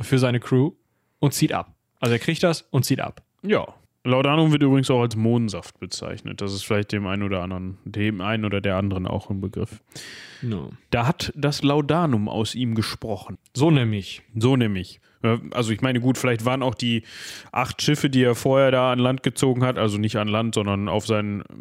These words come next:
Speaker 2: ihr wisst schon, was ich meine, in seinen Laderaum rein, also die Beute davon, äh, sehr einträglich, sodass er sich da einen Spaß draus gemacht hat. Es kann aber auch einfach sein, dass er wirklich kompl-, ein komplett verdruffter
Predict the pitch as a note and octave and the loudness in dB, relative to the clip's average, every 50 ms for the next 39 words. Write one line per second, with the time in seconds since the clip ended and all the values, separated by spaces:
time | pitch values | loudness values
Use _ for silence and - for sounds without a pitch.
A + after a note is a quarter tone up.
0 | - - - G#2+ A#2 A#2 G#2 A#2 A2+ - - A#2 G2+ G2+ G2 F#2+ G2 G2+ G#2 G#2+ | -14 -8 -4 -2 0 0 0 0 0 0 0 0 0 0 -2 -2 -2 -2 -2 0
1 | G#2+ A2+ G2 B2 A#2+ A#2+ A#2 A2+ A2 A2 A2+ A#2 A#2+ A#2+ A#2 A2+ A2+ A2 A2+ A2+ | 0 0 0 2 2 2 2 2 2 2 2 2 2 2 2 2 2 0 0 0
2 | G#2 - A2+ A#2 A#2+ A#2+ A#2 A2+ A2+ A2 B1 G#2 F#2+ F#2+ G2 G2 G#2+ G2 G#2 G2+ | -2 0 0 0 0 0 0 0 0 -2 -4 -6 -6 -6 -6 -8 -4 0 2 2
3 | G#2+ A#2 - A2 G#2+ G2+ - - A2+ A2+ G#2+ - - - - - - - - - | 2 2 0 -2 -2 -2 0 0 0 0 -2 -4 -8 -16 -16 -16 -16 -16 -14 -10
4 | - - D2+ A#1 A#1 B1 - C3 C3+ A#2+ B2+ B2+ F#2+ A#2 C3+ C#3 C#3 - C#3 C3+ | -8 -8 -8 -8 -8 -4 -2 0 2 2 2 2 0 2 2 2 2 2 2 2
5 | C3 - - C3 B2+ - - A#2 A#2+ A#2 - C3 A#2+ A#2 A2+ A2+ A2+ G#2+ A2 - | 2 2 2 0 2 2 2 2 2 2 2 4 4 4 4 4 2 2 0 0
6 | - B2+ A2+ A2 A2 - - - A#2+ A2+ B2 C3+ - - B2+ A#2+ A#2 - - B2+ | 0 0 0 0 -2 -4 -2 -2 0 0 0 -2 -2 0 0 0 0 0 0 0
7 | A#2+ A#2+ A#2+ A#2 - B2+ G#2+ A2 G#2 - - A#2 A#2+ A2+ A#2 A2+ G#2+ A2+ A2+ A2 | 0 0 0 0 -2 -2 -2 -2 -4 -2 -2 -2 0 0 2 2 2 2 2 2
8 | A2+ A2 G#2+ A2+ A2+ A2 A2 A2 G#2 A2+ A2 G#2+ A2 G#2+ A#2 G#2+ A2+ A2 G2+ - | 0 2 2 2 2 2 0 0 2 2 2 2 2 0 0 0 0 0 -2 -4
9 | - - - - A2+ A2 A2+ A#2+ G#2 A#2 A2+ G#2+ - B2 A2+ A2 A#2+ A#2 A#2 - | -8 -6 -2 -2 -2 0 -2 -2 -2 -2 -2 0 0 -2 0 0 0 0 0 -2
10 | - - A2 G#2 A#2+ - B2 B2 - - B2 A2+ A2+ | -2 -2 0 0 0 0 0 0 0 2 2 2 2